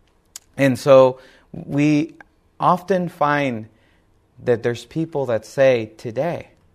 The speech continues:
nowadays, "I love Jesus, but I don't like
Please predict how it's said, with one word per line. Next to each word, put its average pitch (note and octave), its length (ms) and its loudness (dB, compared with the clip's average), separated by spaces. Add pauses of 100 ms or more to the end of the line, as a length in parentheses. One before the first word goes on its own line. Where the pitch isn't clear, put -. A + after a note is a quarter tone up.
(220)
nowadays, E3+ 1000 -6 (480)
"I B2+ 140 -2
love D3+ 400 0
Jesus, C3+ 800 -8 (540)
but A2+ 160 -2
I A#2+ 120 6
don't B2 240 -4
like A#2+ 560 -4